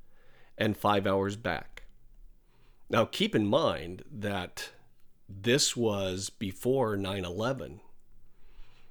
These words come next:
So corporations had access to just come in and have meetings in those rooms, um, which is not possible any longer.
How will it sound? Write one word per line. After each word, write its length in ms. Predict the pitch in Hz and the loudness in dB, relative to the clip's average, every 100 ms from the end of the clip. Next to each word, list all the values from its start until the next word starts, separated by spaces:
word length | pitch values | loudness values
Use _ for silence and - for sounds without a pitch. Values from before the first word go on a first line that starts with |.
| - | -16
So 680 | - - 117 104 98 95 95 - - - - - | -4 4 6 6 4 2 -2 -10 -20 -20 -18 2
corporations 680 | 147 147 104 143 - 101 | 2 4 2 2 0 -2
had 180 | 110 92 - | 0 0 0
access 600 | 104 127 - - 92 - | -2 -2 -2 -2 -2 -4
to 100 | 104 | -4
just 260 | 95 92 - | -4 -6 -2
come 200 | 104 92 | -2 -2
in 80 | 87 | -4
and 220 | 80 - | -6 -8
have 200 | - 90 | -8 -6
meetings 480 | 98 110 104 90 92 | -2 -2 -2 -4 -6
in 180 | 92 90 | -6 -6
those 420 | 85 87 - - - - - - _ - - - | -8 -10 -12 -12 -16 -18 -20 -20 _ -18 -18 -8
rooms, 720 | 110 117 117 80 65 - - - - - - - - - - - - | 4 6 6 4 -6 -10 -12 -16 -20 -18 -18 -18 -18 -20 -20 -20 -10
um, 500 | 92 87 87 85 - - - - - - - | -6 -4 -6 -8 -12 -16 -18 -20 -20 -20 -10
which 460 | 160 - - - - - - - - - - | -4 -2 -2 -4 -8 -16 -20 -20 -20 -12 -4
is 160 | 104 | 2
not 200 | 107 113 | 4 2
possible 640 | - 220 247 90 - - - - - - | 2 0 0 -4 -6 -12 -16 -20 -18 -6
any 200 | 107 95 | -2 0
longer. 420 | 87 76 - - | -2 -8 -10 -14